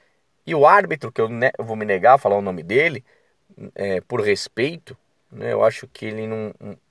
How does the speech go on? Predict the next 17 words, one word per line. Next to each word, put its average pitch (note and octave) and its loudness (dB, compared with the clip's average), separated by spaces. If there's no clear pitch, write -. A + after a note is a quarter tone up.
ele B2 -2
é B2+ 2
um B2+ -2
ser B2+ 2
humano B2+ 0
e A2 -8
também B2 -2
tá B2 -2
passível A#2 -6
de G2+ -10
erros, C3+ -2
né? C#3 -6
É... F2+ 0
até - 0
um D3+ 2
parêntese A#2 2
aqui, C#3+ -8